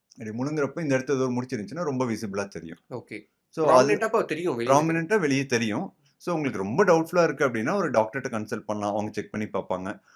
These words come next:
Speaker 1: அதுலயும் ரொம்ப சஸ்பீசியஸா இருக்கு அப்படின்னா, நம்ம அல்ட்ராசவுண்ட் ஸ்கேன். So, ஸ்கேன் பண்றது மூலமா நம்ம ஒரு டீட்டெயிலா தெரிஞ்சுக்கலாம்.
Speaker 2: தைராய்டு என் வாழ்க்கையவே அழிச்சிருச்சு அப்படின்னு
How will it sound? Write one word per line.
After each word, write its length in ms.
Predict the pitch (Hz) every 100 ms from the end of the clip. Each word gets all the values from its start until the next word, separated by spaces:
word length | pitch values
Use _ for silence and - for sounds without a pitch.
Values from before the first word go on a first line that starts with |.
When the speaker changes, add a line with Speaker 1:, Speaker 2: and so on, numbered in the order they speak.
| _
Speaker 1:
அதுலயும் 360 | 90 98 123 185
ரொம்ப 380 | 160 147 165 180
சஸ்பீசியஸா 640 | 165 135 143 131 131 131
இருக்கு 200 | 104 110
அப்படின்னா, 180 | 95 139
நம்ம 260 | 214 175
அல்ட்ராசவுண்ட் 400 | 123 127 139 120 104
ஸ்கேன். 200 | - 87 _ _ 113
So, 240 | - 127
ஸ்கேன் 360 | 117 120 135 151
பண்றது 320 | 139 135 113
மூலமா 200 | 101 175
நம்ம 440 | 196 143 104 90 - - _
ஒரு 200 | - 95
டீட்டெயிலா 380 | 98 113 101 98
தெரிஞ்சுக்கலாம். 640 | 95 80 76 - - _ _ -
Speaker 2:
தைராய்டு 340 | 135 175 196 175
என் 160 | 151
வாழ்க்கையவே 520 | 117 127 151 160 165 156
அழிச்சிருச்சு 680 | 135 175 190 156 175 160 -
அப்படின்னு 300 | 113 127 165